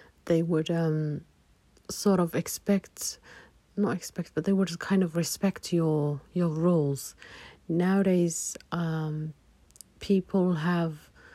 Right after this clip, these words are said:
uh, a sort of a entitlement, entitlement,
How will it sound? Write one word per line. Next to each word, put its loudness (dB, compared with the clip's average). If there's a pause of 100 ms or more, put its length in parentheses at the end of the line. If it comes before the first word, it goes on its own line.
(680)
uh, -4
a -2
sort -2
of -2
a 0 (200)
entitlement, 0 (640)
entitlement, 0